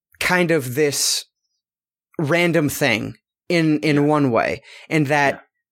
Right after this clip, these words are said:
Speaker 1: you know, he goes outside and yells, and they're like, uh, "Yell all you want. We, nobody's home. We knocked on every door." And so it's kind of random in that sense that they've knocked on all these doors,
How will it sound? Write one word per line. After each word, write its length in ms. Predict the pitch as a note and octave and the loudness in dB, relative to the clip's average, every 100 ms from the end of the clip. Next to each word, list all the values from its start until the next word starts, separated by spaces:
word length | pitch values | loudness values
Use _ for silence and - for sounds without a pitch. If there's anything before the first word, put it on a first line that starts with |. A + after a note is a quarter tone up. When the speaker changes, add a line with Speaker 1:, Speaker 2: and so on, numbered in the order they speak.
| _ - | _ -2
Speaker 1:
you 40 | D#3 | 0
know, 100 | C#3 | 2
he 120 | F3 | 0
goes 180 | F3 D#3 | 0 0
outside 260 | D3+ D#3+ D3+ | 0 0 2
and 120 | C#3 | 2
yells, 280 | C#3 C#3 C3 | 2 2 2
and 80 | |
they're 80 | C#3 | 0
like, 220 | C#3 C3 | 0 0
uh, 200 | D3 C#3 B2+ - - | 0 0 -2 -10 -6
"Yell 260 | G3+ C4 B3 | -2 2 2
all 100 | B3 | 2
you 120 | A#3 | 2
want. 220 | A3+ A3 | 2 0
We, 120 | E3+ F3+ | 0 0
nobody's 400 | G#3+ A3+ A3+ G#3+ | 0 0 0 2
home. 140 | G#3 | 0
We 100 | G3 | 0
knocked 300 | F3+ F3+ - | 0 -2 0
on 140 | F3 | 0
every 280 | D#3+ C#3+ D3+ | 0 0 0
door." 420 | C#3 C3+ G#2 A#2 - - - | 2 2 0 -2 -10 -18 -4
And 160 | G3+ F#3+ | -2 0
so 220 | G#3 F3+ | 2 0
it's 120 | F3 | -2
kind 320 | - A3+ A#3 | -2 0 2
of 160 | A3 C3+ | 0 0
random 440 | D3+ F#3 G3 F#3 | 0 2 2 0
in 160 | D#3+ D3+ | 0 2
that 220 | A3 C4+ | 0 0
sense 380 | - C#3 A#2+ C3 | 0 0 0 0
that 200 | D#3+ - - - | -2 -4 -10 -8
they've 200 | D3 F3 | -2 0
knocked 280 | F3+ F#3 F#3 | 2 0 0
on 100 | F3+ | 0
all 140 | E3+ D#3+ | 2 2
these 180 | C#3 | 0
doors, 500 | B2+ G3+ B2 C#2+ - | 0 0 0 -2 -6